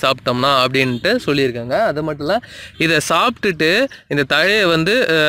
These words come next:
மென்னு சாப்பிட்டுட்டு ஒரு டம்ளர் தண்ணி குடிச்சிட்டோம்னா ஒரு வாரத்துக்கு பசி எடுக்காது அப்படின்ட்டும்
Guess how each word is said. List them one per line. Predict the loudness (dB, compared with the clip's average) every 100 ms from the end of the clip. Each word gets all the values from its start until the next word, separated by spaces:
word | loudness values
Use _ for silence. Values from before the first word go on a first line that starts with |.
| 2 2 2
மென்னு | 2 2 2 2
சாப்பிட்டுட்டு | 0 0 -2 0 2
ஒரு | 2 0
டம்ளர் | 0 0 0
தண்ணி | 0 0
குடிச்சிட்டோம்னா | 0 -2 -2 -2 0 2
ஒரு | 2 2
வாரத்துக்கு | 2 0 0 -4
பசி | -2 -2 0
எடுக்காது | 0 0 0 2 0 -2 -8 -14 -2
அப்படின்ட்டும் | 0 2 2 2 0